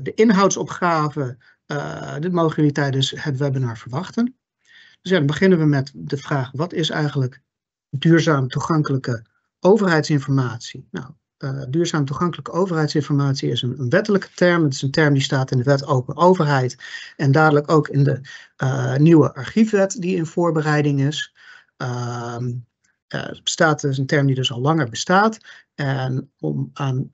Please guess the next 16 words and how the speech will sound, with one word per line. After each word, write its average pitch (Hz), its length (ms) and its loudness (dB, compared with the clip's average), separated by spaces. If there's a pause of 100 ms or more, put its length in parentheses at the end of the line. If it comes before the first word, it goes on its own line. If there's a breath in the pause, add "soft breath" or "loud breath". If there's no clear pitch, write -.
om 151 160 2
te 147 100 2
zeggen 170 360 4
dat 127 160 -2
overheidsinformatie 147 1000 0
duurzaam 170 420 0
toegankelijk 190 520 -2
is, 160 200 0
eh, 135 280 -2
daarom 143 260 0
moet 156 140 0
die 156 140 2
informatie 147 680 0
aan, 120 240 -8 (320 loud breath)
eh, 127 180 -8
zes 180 540 0